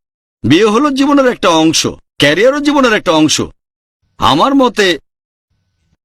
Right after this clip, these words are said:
বিয়ের ক্ষেত্রে শুধু ক্যারিয়ারের জন্য কারো দেরি করা উচিত না, পড়াশোনার জন্যও না। ভালো,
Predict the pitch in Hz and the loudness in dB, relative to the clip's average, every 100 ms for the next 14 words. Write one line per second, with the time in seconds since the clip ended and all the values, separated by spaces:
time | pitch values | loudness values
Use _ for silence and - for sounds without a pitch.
0 | _ _ _ _ _ _ _ 107 123 175 | _ _ _ _ _ _ _ -2 0 0
1 | 196 214 220 285 226 226 - 170 190 240 | 0 -4 -2 -4 -2 -4 -2 0 2 0
2 | 247 202 202 196 151 - _ _ _ _ | 0 -2 -2 0 -2 -4 _ _ _ _
3 | - 226 262 139 180 202 190 156 117 - | -4 -2 -2 0 -2 0 -2 -2 -4 -10
4 | 76 - _ _ _ - 175 311 285 294 | -10 -12 _ _ _ -2 -2 0 0 0
5 | 233 190 156 90 - _ _ _ _ _ | 0 0 0 -2 -12 _ _ _ _ _
6 | _ _ _ - 233 196 | _ _ _ -2 -2 -2